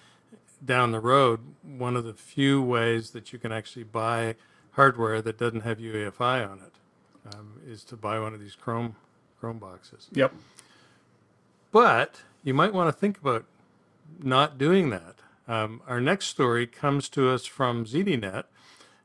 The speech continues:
Speaker 1: and is entitled Linux Triumphant, Chrome O S Resists Cracking Attempts. Uh, so Linux, once again, it says, has proved to be far more secure than most other operating systems, as Google's Linux-based Chrome O S shrugged off its attackers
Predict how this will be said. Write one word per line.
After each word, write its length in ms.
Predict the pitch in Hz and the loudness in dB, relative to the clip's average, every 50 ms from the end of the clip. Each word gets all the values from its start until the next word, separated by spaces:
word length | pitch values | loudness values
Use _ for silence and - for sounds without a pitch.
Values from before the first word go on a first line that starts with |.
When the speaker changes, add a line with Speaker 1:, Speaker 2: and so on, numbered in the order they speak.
| _ - | _ -6
Speaker 1:
and 500 | 123 120 117 117 120 117 113 110 110 - - | -4 -2 0 0 0 -2 -4 -6 -8 -12 -8
is 220 | 160 135 123 113 120 | -6 -4 -4 -2 -2
entitled 680 | 120 113 - - - 147 151 139 135 131 127 120 113 - _ - | -4 -4 -4 0 2 2 4 4 2 2 0 -2 -6 -14 _ -12
Linux 500 | 120 117 131 151 180 214 208 - - - | -4 0 2 4 4 2 2 -2 -10 -8
Triumphant, 840 | - - 170 165 160 170 190 202 190 - - - 90 - _ _ - _ _ _ _ _ _ _ _ | -2 2 2 2 4 4 2 2 0 -2 -6 -10 -10 -10 _ _ -20 _ _ _ _ _ _ _ _
Chrome 360 | _ - - 120 123 139 147 | _ -8 -4 0 0 2 2
O 140 | 147 147 147 | 2 2 2
S 280 | 143 143 151 147 - - | 2 2 0 -2 -2 -4
Resists 400 | 131 123 117 113 139 160 151 - | -2 -2 -2 0 -2 -2 -2 -4
Cracking 420 | - - 151 160 170 - 180 151 | -6 -2 -2 -2 -2 -2 -4 -6
Attempts. 540 | 120 101 - - 107 92 85 - - - - _ _ - - - - - _ _ _ - | -6 -6 -8 -10 -14 -14 -14 -18 -20 -20 -20 _ _ -20 -20 -20 -20 -20 _ _ _ -6
Uh, 240 | - 120 117 113 117 | -4 -2 0 0 -2
so 300 | 113 - - 143 131 127 | -2 0 4 4 4 6
Linux, 320 | 131 147 175 190 - - | 4 4 4 2 2 2
once 200 | - 165 151 - | 0 0 -2 -2
again, 280 | - 147 135 117 113 120 | -4 -2 0 0 0 0
it 100 | 127 - | -4 -6
says, 320 | - - 120 110 127 127 - | -6 -6 -4 -4 -4 -4 -6
has 200 | - 127 107 - | -6 -8 -8 -8
proved 400 | - - 151 156 165 160 - - | -4 0 2 2 2 2 -2 -10
to 80 | - | -10
be 120 | 131 123 117 | -6 -6 -6
far 400 | - - - - 156 160 175 185 | -6 -6 -4 0 2 4 4 4
more 220 | 185 180 160 156 | 2 2 0 0
secure 540 | 143 - - 156 127 - - 139 131 131 131 | -2 -2 -6 -12 -14 -8 -2 2 2 2 2
than 100 | 131 123 | 0 -2
most 260 | 120 117 120 113 - | -2 -4 -4 -6 -4
other 220 | 131 113 113 123 151 | -4 -2 0 2 2
operating 320 | 202 208 - 196 151 123 | 2 2 0 -2 -2 -2
systems, 420 | 110 - - 107 - - 117 104 101 | -4 -6 -8 -10 -10 -10 -20 -20 -18
as 100 | 101 104 | -16 -8
Google's 440 | - 120 127 143 151 170 160 131 113 | -2 0 0 0 0 -2 -4 -4 -4
Linux-based 640 | 120 131 156 175 170 - - 156 139 131 123 - _ | -2 -2 -2 -2 -4 -6 -6 -4 -2 -2 -4 -6 _
Chrome 360 | - - - 151 151 165 175 | -10 -4 -2 0 0 0 0
O 120 | 170 160 135 | -2 -2 -2
S 180 | 107 104 110 | -4 -4 -6
shrugged 560 | - - - - - 165 170 190 196 185 - - | -8 -10 -10 -6 0 2 2 2 2 0 -4 -2
off 260 | 156 156 156 151 - | 0 0 0 0 -2
its 200 | 156 143 - - | -6 -6 -4 -6
attackers 800 | 131 - - - 156 156 156 156 - - 120 104 101 110 - | -8 -8 -6 -4 -2 -2 -2 -2 -4 -4 -4 -4 -6 -10 -16